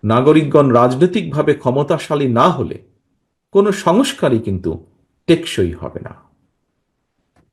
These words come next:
সম্মানিত অতিথিবৃন্দ, ইফতারের সময় প্রায় হয়ে এসেছে। আমি আমার বক্তব্যের মালা আর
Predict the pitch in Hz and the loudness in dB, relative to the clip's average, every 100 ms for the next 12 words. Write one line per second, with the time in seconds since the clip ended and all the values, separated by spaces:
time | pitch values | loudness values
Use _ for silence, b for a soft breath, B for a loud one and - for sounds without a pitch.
0 | - _ _ _ _ _ _ _ _ _ | -20 _ _ _ _ _ _ _ _ _
1 | _ _ _ - 139 113 95 92 - 123 | _ _ _ 2 4 2 2 0 2 2
2 | 127 131 127 - _ _ _ _ _ _ | 4 4 2 -2 _ _ _ _ _ _
3 | _ _ _ _ _ - 170 - 147 131 | _ _ _ _ _ 0 0 2 2 4
4 | 120 - _ - 151 139 120 104 87 87 | 2 -4 _ -6 0 0 0 0 -2 -2
5 | 95 87 - - - - - _ _ _ | -4 -6 -8 -14 -16 -20 -20 _ _ _
6 | _ _ - 113 123 113 117 _ _ _ | _ _ -2 2 2 0 -4 _ _ _
7 | _ _ _ _ - 107 107 98 113 - | _ _ _ _ -4 0 2 2 0 0
8 | 113 95 101 101 98 95 87 | 0 0 0 0 -2 -2 -4